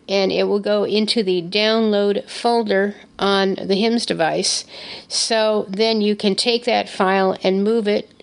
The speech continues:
I would like to listen to my podcast on the Victor Stream, so it's convenient to have all these files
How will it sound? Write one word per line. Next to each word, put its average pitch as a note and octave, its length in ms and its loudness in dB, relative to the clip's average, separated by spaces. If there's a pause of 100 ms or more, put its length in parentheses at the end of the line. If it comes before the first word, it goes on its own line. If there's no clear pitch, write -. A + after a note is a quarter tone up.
(360)
I G#3 180 0
would G#3 180 2
like G#3 320 0
to F#3+ 360 0 (300)
listen G#3 420 0
to G#3 220 0
my F#3+ 160 2
podcast G3 720 -2
on F#3 140 2
the F3 60 2
Victor F3+ 300 -2
Stream, G#3 460 0
so F#3 180 -2
it's F3+ 140 -4
convenient G3 580 0
to F#3+ 100 0
have F#3 180 0
all A#3 180 2
these A#3+ 240 -2
files G3 600 0